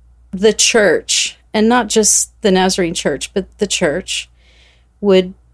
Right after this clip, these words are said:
be able to even the playing field in some way for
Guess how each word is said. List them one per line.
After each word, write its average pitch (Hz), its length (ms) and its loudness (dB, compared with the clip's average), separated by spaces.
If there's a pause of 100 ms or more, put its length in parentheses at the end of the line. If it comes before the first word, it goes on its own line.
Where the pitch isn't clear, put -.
(340)
be 214 140 4
able 226 240 4
to - 360 0 (540)
even 233 320 2
the 208 80 0
playing 185 340 0
field 170 300 -2
in 180 120 0
some 170 340 -2
way 151 280 -4
for 165 560 -4